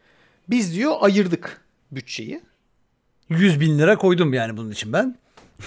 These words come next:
Speaker 1: Yüz bin diyorsun. Abi yirmi bin lira ayırmışlar.
Speaker 2: E tamam, bir başlangıçtır abi, bir iki ay gider.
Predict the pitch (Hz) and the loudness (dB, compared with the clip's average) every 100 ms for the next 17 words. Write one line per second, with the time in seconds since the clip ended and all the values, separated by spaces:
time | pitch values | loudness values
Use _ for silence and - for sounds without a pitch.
0 | 135 175 190 156 117 107 107 - _ _ | -8 -6 -4 -4 -6 -12 -16 -20 _ _
1 | _ _ _ _ _ _ _ - 220 175 | _ _ _ _ _ _ _ 2 4 2
2 | 131 131 156 233 277 311 262 202 170 165 | -2 -4 0 4 4 4 4 2 2 2
3 | 110 - - - - - _ _ _ _ | 0 -4 -14 -14 -18 -20 _ _ _ _
4 | _ _ 127 160 262 277 202 196 214 - | _ _ -8 0 2 4 4 4 4 2
5 | 277 254 175 190 185 185 196 190 151 151 | -2 -2 -2 -2 0 0 -2 0 0 0
6 | 175 254 190 | 0 -2 -4